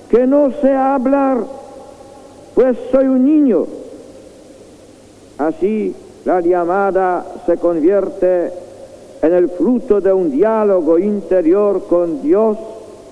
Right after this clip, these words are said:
y es a veces como el resultado de una contienda con Él.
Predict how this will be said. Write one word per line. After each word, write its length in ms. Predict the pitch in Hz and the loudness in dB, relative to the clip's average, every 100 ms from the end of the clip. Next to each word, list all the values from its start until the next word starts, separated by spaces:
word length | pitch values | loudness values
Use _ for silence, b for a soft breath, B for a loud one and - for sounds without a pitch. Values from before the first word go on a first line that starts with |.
| - - - - - | -20 -20 -20 -20 -2
y 120 | 269 | 2
es 280 | 202 196 - | 2 0 -2
a 140 | 170 | -2
veces 520 | 156 208 190 196 196 170 - - - - - - - | 0 0 0 0 -2 -4 -10 -18 -20 -20 -20 -10 -2
como 260 | 180 190 | 0 2
el 180 | 185 170 | 2 2
resultado 920 | 180 180 185 180 - 190 190 190 180 | 2 0 0 -2 0 0 0 0 0
de 140 | 156 170 | 2 2
una 500 | 180 180 175 170 - - | 2 0 0 -2 -4 -6
contienda 920 | - 175 160 - 233 226 190 143 117 110 | -2 0 -2 0 2 2 0 0 -2 -2
con 280 | - 123 117 | -2 -2 0
Él. 480 | 113 101 95 82 | 0 -2 -4 -6